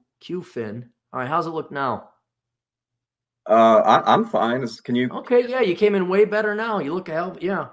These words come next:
Speaker 1: All right, it's looking good. Uh, lots of dopes at Ju-, at, at schools like J M U.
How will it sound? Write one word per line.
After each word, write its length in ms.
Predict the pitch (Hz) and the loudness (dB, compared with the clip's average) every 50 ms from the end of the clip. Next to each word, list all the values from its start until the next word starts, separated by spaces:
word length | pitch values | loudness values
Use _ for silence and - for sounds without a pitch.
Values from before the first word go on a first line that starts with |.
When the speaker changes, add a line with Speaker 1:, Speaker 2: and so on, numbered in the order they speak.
| _ _ - | _ _ -18
Speaker 1:
All 100 | 156 156 | -14 -12
right, 220 | 156 151 147 - _ _ _ | -12 -12 -14 -16 _ _ _
it's 160 | 156 - 220 | -20 -18 -18
looking 240 | - - - 165 156 | -18 -18 -18 -20 -18
good. 240 | 139 135 131 123 - - _ _ _ _ _ _ _ _ _ _ _ _ _ _ _ _ - | -16 -14 -14 -14 -16 -20 _ _ _ _ _ _ _ _ _ _ _ _ _ _ _ _ -2
Uh, 180 | 135 147 147 147 | 0 0 2 2
lots 200 | 165 196 214 214 | 2 2 2 2
of 140 | 208 160 - | -2 -2 0
dopes 300 | 190 196 196 190 - 185 | 0 0 0 0 -2 -4
at 160 | 160 - 127 | -4 -4 -6
Ju-, 340 | 117 160 185 185 190 185 - | -4 0 0 0 0 0 -2
at, 240 | 139 143 139 139 - | -4 -6 -6 -6 -8
at 140 | 131 127 - | -10 -10 -10
schools 580 | - - 196 196 190 185 185 185 185 - - | -10 -6 -2 2 2 2 2 2 -2 -6 -6
like 240 | 139 143 143 139 139 | -2 -2 -2 -2 -4
J 340 | 127 - 156 165 165 190 185 | -8 -8 -6 -4 -2 -2 -2
M 180 | 175 175 165 147 | -4 -4 -6 -6
U. 460 | 151 165 170 170 170 170 170 165 | -4 -2 0 0 0 0 -2 -4